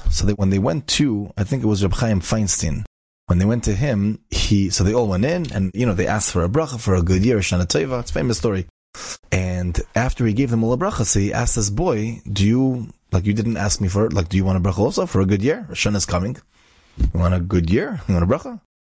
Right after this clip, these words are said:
So he said, "Yeah, sure. Avade." So he said, "Okay, I'm gonna give you a bracha. You should have a Shana Tova, you should have a good year, a good gebenched Yog, but it's gonna be on condition." What's the condition? The condition is that you have to keep Shabbos,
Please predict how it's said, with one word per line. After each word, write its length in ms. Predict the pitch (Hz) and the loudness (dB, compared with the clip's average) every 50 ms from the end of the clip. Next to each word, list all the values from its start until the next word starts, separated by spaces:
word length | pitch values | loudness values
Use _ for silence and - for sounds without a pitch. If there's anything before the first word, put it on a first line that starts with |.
| _ - | _ -4
So 60 | - | -2
he 60 | 107 | 0
said, 200 | - 135 131 147 | 0 0 0 0
"Yeah, 180 | 196 254 359 - | 0 -2 -2 -4
sure. 380 | - - 156 165 285 311 - - _ _ _ _ _ _ _ _ _ _ _ - | -4 -2 -2 -2 -2 -4 -10 -14 _ _ _ _ _ _ _ _ _ _ _ -2
Avade." 540 | 101 127 131 156 160 175 175 151 135 113 - - _ _ _ _ _ _ _ _ - - - - | -2 0 0 -4 -8 -8 -10 -10 -12 -12 -12 -18 _ _ _ _ _ _ _ _ -6 -6 -6 -6
So 240 | - - - 92 95 | -4 0 2 4 4
he 80 | 95 | 4
said, 140 | 90 104 98 | 2 2 0
"Okay, 260 | 104 - 165 143 123 - - | 0 0 -2 -4 -4 -8 -8
I'm 100 | - 95 | -4 0
gonna 120 | 98 95 92 | 0 2 2
give 120 | 113 117 | 2 2
you 100 | 127 123 | 2 0
a 20 | 101 | 2
bracha. 260 | 90 107 113 117 120 | 0 0 0 0 0
You 60 | 98 | 0
should 160 | 87 - 110 | 2 2 0
have 120 | 107 95 92 | 0 2 0
a 40 | |
Shana 260 | 85 - - 104 95 85 | 0 2 0 0 -2 0
Tova, 140 | - - | -2 -2
you 80 | 92 92 | -2 -2
should 160 | 92 98 87 | 0 0 0
have 80 | 85 82 | 2 2
a 20 | |
good 140 | 90 87 82 | 2 2 2
year, 260 | 87 78 71 123 - - - - - - - - - | 0 0 0 -2 -4 -8 -16 -20 -20 -20 -14 -10 -2
a 80 | - 92 | 0 2
good 220 | 82 123 120 101 | 2 2 2 2
gebenched 480 | 98 107 143 110 110 104 90 - - - | 0 -2 0 0 0 0 -2 -4 -2 0
Yog, 400 | 98 85 82 90 104 117 - - - _ _ _ _ _ _ _ _ | 0 0 0 -2 -6 -8 -10 -12 -14 _ _ _ _ _ _ _ _
but 100 | - 95 | 0 0
it's 100 | 98 - | 2 0
gonna 140 | - 120 110 | 0 0 0
be 140 | 101 120 123 | 0 0 0
on 100 | 110 101 | 0 0
condition." 580 | - 104 95 80 76 78 - - 65 - 57 - - - - - - - _ _ _ _ _ _ _ _ _ | 0 0 2 2 2 0 0 -2 -4 -6 -8 -8 -10 -14 -16 -20 -20 -20 _ _ _ _ _ _ _ _ _
What's 260 | - 107 113 113 - | 0 0 0 0 -2
the 100 | - 113 | -4 -4
condition? 500 | - - 104 92 82 92 87 - - 120 | 0 2 2 2 2 2 0 0 0 0
The 80 | 110 98 | 0 0
condition 520 | - - 98 92 117 107 - - 123 135 | 0 0 2 2 2 0 0 0 0 0
is 420 | 160 180 175 139 131 127 120 - - | -2 -2 -2 -2 -2 -2 -4 -2 -2
that 120 | 107 95 | -2 0
you 140 | 90 95 92 | 2 2 2
have 200 | 92 117 110 - | 2 2 0 0
to 100 | - - | -2 -4
keep 220 | - - 101 80 - | 0 0 0 0 2
Shabbos, 680 | - - 90 90 90 113 143 - - - - - - | 0 0 0 0 -2 -2 -2 -2 -2 -2 -4 -4 -10